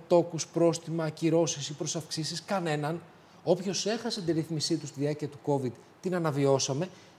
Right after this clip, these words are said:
Θα έλεγα ότι εξαντλήσαμε την νομοθεσία, ε, ώστε να στηρίξουμε τον πολίτη. Εξήγησα και χτες,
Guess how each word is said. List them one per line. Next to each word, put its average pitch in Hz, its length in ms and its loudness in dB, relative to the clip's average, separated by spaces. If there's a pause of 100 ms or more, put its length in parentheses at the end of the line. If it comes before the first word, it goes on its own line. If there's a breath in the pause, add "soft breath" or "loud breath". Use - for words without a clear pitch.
Θα 165 100 -4
έλεγα 226 160 -2
ότι 233 140 -4
εξαντλήσαμε 156 840 0
την 113 140 -4
νομοθεσία, 107 760 -2 (720)
ε, 135 400 -4
ώστε 151 280 -4
να 147 100 -6
στηρίξουμε 208 840 -4 (360)
τον 151 120 0
πολίτη. 147 460 4 (160)
Εξήγησα 220 540 -2
και 151 140 -6
χτες, - 540 2